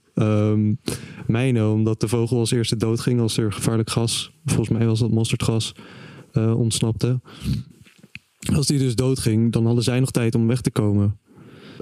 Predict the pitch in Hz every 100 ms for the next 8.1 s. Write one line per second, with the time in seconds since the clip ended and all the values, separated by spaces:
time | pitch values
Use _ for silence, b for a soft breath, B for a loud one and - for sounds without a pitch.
0 | - 120 110 107 202 233 247 _ 113 107
1 | 113 110 120 120 107 110 107 107 104 _
2 | _ _ - 104 104 104 107 107 117 113
3 | - 107 - 110 104 104 - - - 120
4 | - 104 104 104 107 104 104 104 101 104
5 | 107 101 110 101 - 110 - 110 104 110
6 | 110 110 107 101 110 - - 113 - 151
7 | - - - _ _ _ - 101 101 104
8 | 104